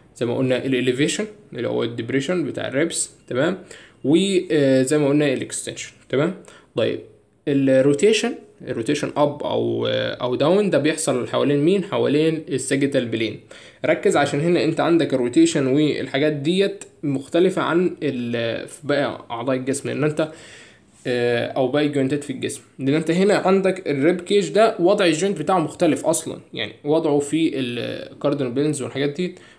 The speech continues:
مختلف عن العاديين، فبالتالي انت ممكن تلاقي مثلًا هنا عندك زي ما هنقول الاكستنشن هيحصل في الروزنتال بلين. انت عمرك سمعت ان في اكستنشن بيحصل في الروزنتال بلين؟ لا، لكن هي المقصود ان هو لما بيجي يتمدد،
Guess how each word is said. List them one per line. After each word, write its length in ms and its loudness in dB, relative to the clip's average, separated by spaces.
مختلف 480 2
عن 200 2
العاديين، 600 -2
فبالتالي 440 -2
انت 140 -2
ممكن 260 -2
تلاقي 300 0
مثلًا 420 -2
هنا 120 -2
عندك 240 0
زي 140 -2
ما 120 -2
هنقول 280 -2
الاكستنشن 520 -2
هيحصل 360 -2
في 100 -4
الروزنتال 460 -2
بلين. 360 -4
انت 160 -8
عمرك 340 0
سمعت 300 -2
ان 120 -4
في 100 -6
اكستنشن 400 -6
بيحصل 200 -12
في 60 -8
الروزنتال 320 -6
بلين؟ 180 -4
لا، 180 -2
لكن 280 0
هي 380 2
المقصود 480 0
ان 100 0
هو 180 2
لما 200 -2
بيجي 240 0
يتمدد، 480 0